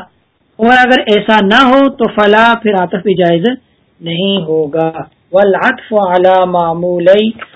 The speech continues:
عاملین مختلفین جائز، اس کو انشاءاللہ پھر پڑھیں گے تاکید کے ساتھ۔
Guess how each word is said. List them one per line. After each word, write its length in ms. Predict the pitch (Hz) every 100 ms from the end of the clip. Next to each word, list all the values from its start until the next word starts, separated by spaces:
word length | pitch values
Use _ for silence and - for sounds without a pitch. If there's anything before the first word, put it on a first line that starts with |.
| - -
عاملین 840 | 165 180 175 175 185 214 208 196 196
مختلفین 1080 | 196 190 180 - - 175 170 185 202 202 185
جائز، 460 | 170 165 - 185 165 170 180 _ _ _ -
اس 140 | -
کو 80 | -
انشاءاللہ 460 | 170 151 165 156 165 - _ _
پھر 160 | - 165 160
پڑھیں 200 | 147 151
گے 160 | 165
تاکید 540 | 165 156 143 156 147 -
کے 80 | 175
ساتھ۔ 480 | - 135 127 131